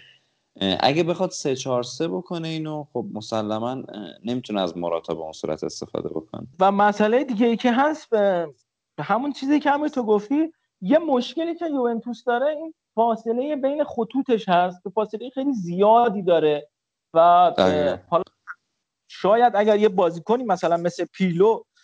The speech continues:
Speaker 2: اه، در اختیار داشته باشی، با یه پاس طولی بلند بتونه این فاصله رو پر بکنه با یه پاس دقیق. اما وقتی این بازیکن‌ها رو در اختیار نداشته باشه، نتونه این کار رو برات انجام بدن، اینجاست که، اه،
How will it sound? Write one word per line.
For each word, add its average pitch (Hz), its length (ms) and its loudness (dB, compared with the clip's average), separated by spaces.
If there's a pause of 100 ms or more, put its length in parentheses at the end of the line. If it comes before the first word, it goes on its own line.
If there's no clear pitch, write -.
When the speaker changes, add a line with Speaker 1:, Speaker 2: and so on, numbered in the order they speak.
(140)
Speaker 2:
اه، 151 140 2
در 170 220 2
اختیار 175 300 2
داشته 180 280 -2
باشی، 190 260 0
با 226 160 0
یه 233 100 0
پاس 240 300 -2 (320)
طولی 202 240 -2 (140)
بلند 190 400 2
بتونه 247 300 2
این 175 100 0
فاصله 160 460 2
رو 160 180 0
پر 160 160 2
بکنه 147 300 0
با 143 120 2
یه 143 60 0
پاس 143 180 -4 (120)
دقیق. 143 380 0 (420)
اما 233 180 2
وقتی 269 300 2
این 262 80 4
بازیکن‌ها 196 380 0
رو 190 60 -2
در 190 180 4
اختیار 185 340 2
نداشته 180 280 0
باشه، 180 200 0
نتونه 190 380 -2
این 185 100 -2
کار 180 160 0
رو 185 60 0
برات 180 260 2
انجام 175 340 2
بدن، 220 300 2 (320)
اینجاست 240 520 2
که، 247 380 4 (100)
اه، 160 260 2